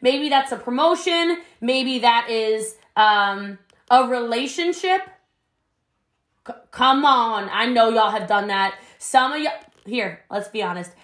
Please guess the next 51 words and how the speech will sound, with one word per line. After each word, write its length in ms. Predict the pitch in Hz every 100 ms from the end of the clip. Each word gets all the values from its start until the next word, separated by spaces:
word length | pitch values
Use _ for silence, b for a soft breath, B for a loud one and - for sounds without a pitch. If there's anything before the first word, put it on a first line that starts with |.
| b -
I 300 | 277 339 349
got 280 | 320 247 247
married 520 | 254 262 240 214 202
out 180 | 208 196
of 120 | 190
fear. 440 | - 208 185 180 -
<laughs> 100 | 311 - - - B 339 277 247
Like, 240 | 254 247
I'm 160 | 262 285
gonna 120 | 285
be 140 | 285
so 460 | 294 - 269 285 269
real 200 | 247 262
with 200 | 294 320
you. 280 | 349 392 427 B -
My 400 | 233 262 294 294
ex-husband, 720 | 277 277 - 262 247 214 202
I 160 | 208 233
married 400 | 214 226 254 285
him 180 | 285
because 220 | 285 247 214
I 80 |
was 140 | 208 202
switching 480 | 233 254 285 277 262
it 200 | 226 -
from 320 | 214 208 208 B B 220
a 100 | 214
direct 360 | 208 240 247
sales 340 | - 247 262 262
company 440 | 269 262 277 254
into 220 | 240 220
a 140 | 208 202
network 300 | 220 220 220
marketing 360 | 226 254 254
company. 500 | 262 254 262 269 285
And 120 | 226
I 100 | 214
was 80 | 214
like, 140 | 220 -
"Oh 100 | 240
my 140 | 240
God, 180 | 226 233
I 80 | 220
don't 120 | 233
have 80 | 196
health 200 | 220 226
insurance." 600 | 196 180 170 - - - _ _ _ _ _ _ _ _ _
Isn't 240 | 262 269 392
that 180 | 359 330
the 60 |
stu-, 340 | - - 269